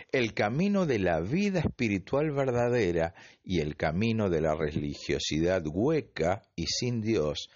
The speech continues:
que tal vez Nicodemo sinceramente estaba teniendo hasta ese momento, más allá de que era un judío fiel. Por eso dice la palabra de Dios en el verso dieciocho,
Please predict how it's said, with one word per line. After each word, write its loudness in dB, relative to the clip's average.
que -2
tal -2
vez 0
Nicodemo 0
sinceramente -4
estaba -2
teniendo -2
hasta -2
ese -2
momento, -2
más -2
allá -2
de -2
que 2
era 0
un -2
judío 0
fiel. -2
Por 2
eso -2
dice 0
la 0
palabra 2
de 4
Dios 0
en -2
el 0
verso 0
dieciocho, -2